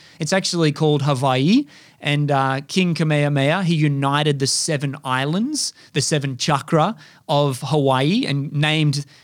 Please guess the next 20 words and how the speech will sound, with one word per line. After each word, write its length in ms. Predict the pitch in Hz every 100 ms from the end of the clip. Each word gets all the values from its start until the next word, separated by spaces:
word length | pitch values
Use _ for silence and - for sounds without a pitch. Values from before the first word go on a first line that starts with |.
| -
the, 220 | 135 143
uh, 260 | 139 131 131
the, 260 | 139 143 -
all 140 | 175
the 160 | 156 143
islands 380 | 139 143 139 143
after 260 | 127 156
his 180 | 160 190
island, 340 | 143 131 175
Hawaii. 440 | 208 226 170 117 - - -
So 140 | - 156
we 100 | 151
call 180 | 196
it 60 | 170
the 80 | 135
Big 220 | 156 226
Island, 420 | 160 143 135 160
but 100 | 160
it's 140 | 139 156
actually 480 | 147 147 135 127